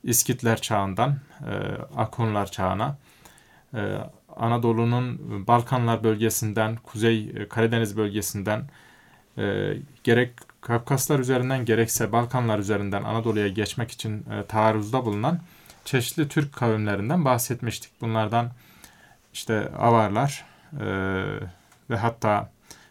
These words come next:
sonraki dönemdeki topluluklardan, <clears throat> e, Macarlar, Macarların bir kolu, e,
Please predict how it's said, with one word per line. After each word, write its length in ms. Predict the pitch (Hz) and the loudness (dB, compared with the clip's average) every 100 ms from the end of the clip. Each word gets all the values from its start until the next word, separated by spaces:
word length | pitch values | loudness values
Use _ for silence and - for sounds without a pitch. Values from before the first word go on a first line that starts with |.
| - | -12
sonraki 680 | - 113 110 - 127 101 - | 0 2 2 2 2 2 0
dönemdeki 640 | 110 107 101 - - 104 - | 0 0 -2 -4 -4 -4 -2
topluluklardan, 840 | 104 - 101 101 101 95 120 165 - _ - | -6 -4 -6 -4 -4 -2 -2 -4 -8 _ 0
<clears throat> 20 | - 147 - _ _ _ - - _ _ _ - 143 131 | 2 2 -2 _ _ _ -20 -20 _ _ _ -14 -8 -4
e, 60 | |
Macarlar, 720 | 107 113 120 113 98 92 - - _ - - _ | 0 2 4 2 2 -2 -4 -10 _ -20 -20 _
Macarların 580 | 120 117 113 107 104 101 | -6 0 2 2 0 0
bir 100 | 101 | -4
kolu, 400 | - 101 104 107 | -6 -6 -6 -8
e, 60 | - | -8